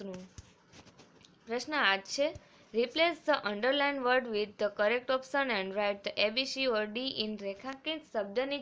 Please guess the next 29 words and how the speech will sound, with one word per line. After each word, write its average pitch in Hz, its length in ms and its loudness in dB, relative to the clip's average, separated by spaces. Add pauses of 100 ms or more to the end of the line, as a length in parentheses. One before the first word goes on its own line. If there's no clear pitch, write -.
જગ્યાએ 233 560 -2
સાચા 202 400 -4
વિકલ્પો 269 440 -4
પસંદ 269 420 -4
કરી 277 260 -2
અને 214 180 -4
તેનો 208 280 -4
ક્રમ 240 400 -2
અક્ષર 269 280 0 (120)
બોક્સમાં 254 380 -2
લખો." 226 320 -2 (420)
પહેલું 262 320 6
વાક્ય 185 280 2
છે, 311 240 -2
"The 262 60 2 (100)
police 208 360 4 (100)
tried 277 320 4
to 254 80 -6 (120)
catch 220 240 2 (100)
the 285 80 4 (100)
thief, 226 180 -2 (540)
but 269 280 4 (140)
they 262 160 6 (120)
were 269 220 6 (300)
unsuccessfully." 202 920 -4 (280)
એનો 269 140 -2 (120)
જવાબ 196 380 -4
છે, 285 120 4 (140)
"failed." 208 300 0